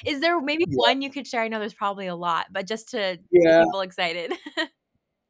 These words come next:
Speaker 2: I, so I'm reading something at the moment called Sheltering Mercy. It
Speaker 1: Mm-hmm.
Speaker 2: is, um, it's prayers based on Psalms one to seventy-two.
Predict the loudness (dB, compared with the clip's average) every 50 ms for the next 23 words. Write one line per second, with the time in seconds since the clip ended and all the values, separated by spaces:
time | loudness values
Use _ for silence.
0 | _ 0 2 4 4 4 4 4 2 2 2 0 -2 -4 -4 -6 0 4 6 6
1 | 6 6 6 4 4 4 4 2 2 2 2 2 2 2 2 2 4 4 4 4
2 | 4 2 0 0 0 0 0 0 -4 0 4 6 6 6 4 2 0 0 0 2
3 | 2 2 2 4 4 2 2 0 -2 -2 -2 -4 -6 -10 -10 0 4 4 4 4
4 | 2 -4 -4 0 2 4 4 4 4 4 4 2 2 0 0 -2 -2 _ 2 4
5 | 6 6 6 6 6 4 2 2 0 -4 -6 -8 -12 _ _ -6 -6 -6 -6 -8
6 | -10 -8 -6 -6 -6 -8 _ _ -16 -14 -2 4 8 8 10 10 8 8 6 6
7 | 4 2 0 0 _ 4 4 4 2 0 -2 0 2 2 2 2 -2 -4 -6 -6
8 | -4 -2 0 2 2 2 2 0 0 -2 -4 -8 -4 0 2 4 4 4 2 0
9 | -2 -4 -4 -4 -4 -2 -2 -2 -2 -4 -6 -6 -8 -10 -10 -8 -6 -4 -2 -2
10 | -2 -4 -8 -12